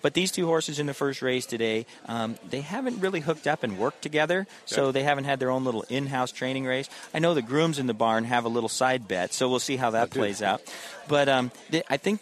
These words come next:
Speaker 1: you know, the tough horse in there will be the Morning Line favorite.
Speaker 2: Right.
Speaker 1: Uh, he's had two starts. He's improving every time, and he's got tactical speed, and he's well drawn in the middle. Um, Mysterious Man is
Speaker 2: Keller's
Speaker 1: ki-,
Speaker 2: Gold you're speaking
Speaker 1: yeah,
Speaker 2: of.
Speaker 1: yeah, Keller's
Speaker 2: Yep.
Speaker 1: Gold. And then, um,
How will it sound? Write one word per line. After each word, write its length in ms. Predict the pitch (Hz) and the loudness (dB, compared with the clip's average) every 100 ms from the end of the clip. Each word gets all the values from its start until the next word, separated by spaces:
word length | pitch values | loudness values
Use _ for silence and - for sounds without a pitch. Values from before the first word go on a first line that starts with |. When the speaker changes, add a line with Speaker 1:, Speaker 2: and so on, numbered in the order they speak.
| - | -6
Speaker 1:
you 140 | 170 | -2
know, 140 | 151 147 | 0 0
the 100 | 143 | 0
tough 280 | 175 175 - | 0 0 2
horse 280 | 160 - | 0 0
in 120 | 147 139 | -4 -2
there 340 | 135 135 - | 0 0 0
will 220 | - 131 | -2 -2
be 160 | 127 131 | 0 -2
the 80 | 123 | 0
Morning 320 | 127 131 135 | 2 2 2
Line 180 | 127 127 | 0 0
favorite. 460 | - 117 110 113 - | 0 0 2 0 -2
Speaker 2:
Right. 220 | 98 101 101 | -8 -4 -2
Speaker 1:
Uh, 260 | 107 104 | 0 -2
he's 240 | 110 120 - | -4 -6 -2
had 220 | 110 - | -2 -2
two 160 | 139 | -4
starts. 440 | 123 - 117 117 - | -4 0 2 0 -2
He's 160 | 110 | -6
improving 460 | 107 - 127 123 123 | -8 -4 -4 -2 -2
every 160 | 117 113 | -4 -4
time, 420 | 120 110 107 120 - - 120 | -4 -2 -2 -4 -10 -14 -6
and 100 | 120 | -4
he's 140 | 110 | 0
got 180 | 120 107 | -2 0
tactical 400 | 120 117 - 113 | 0 -2 -4 -8
speed, 320 | - 117 110 | -6 -4 -2
and 100 | 104 | -2
he's 140 | 101 | -4
well 220 | 101 107 87 | -2 -2 -2
drawn 400 | 101 104 90 95 | 0 2 2 0
in 100 | 90 | -2
the 60 | |
middle. 320 | 101 101 76 - - - - | -2 -2 -2 -8 -18 -18 -8
Um, 420 | 120 120 117 107 107 - - - | -2 0 0 -2 -6 -18 -16 -6
Mysterious 600 | 151 - 165 165 156 - | -2 0 0 0 0 -2
Man 360 | 151 147 147 147 | 0 0 2 2
is 60 | 147 | 2
Speaker 2:
Keller's 200 | 123 113 | 0 0
Speaker 1:
ki-, 60 | |
Speaker 2:
Gold 280 | 131 120 107 | 0 0 -2
you're 100 | 98 | -4
speaking 220 | - 139 151 | -8 0 2
Speaker 1:
yeah, 120 | 95 | 2
Speaker 2:
of. 140 | 98 | 2
Speaker 1:
yeah, 140 | 123 95 | 0 0
Keller's 340 | - 143 117 | 0 2 2
Speaker 2:
Yep. 60 | - | 2
Speaker 1:
Gold. 260 | 127 135 - | 0 0 0
And 200 | 156 151 | 0 0
then, 220 | 151 147 | -2 -2
um, 280 | 135 135 123 | -2 -2 -2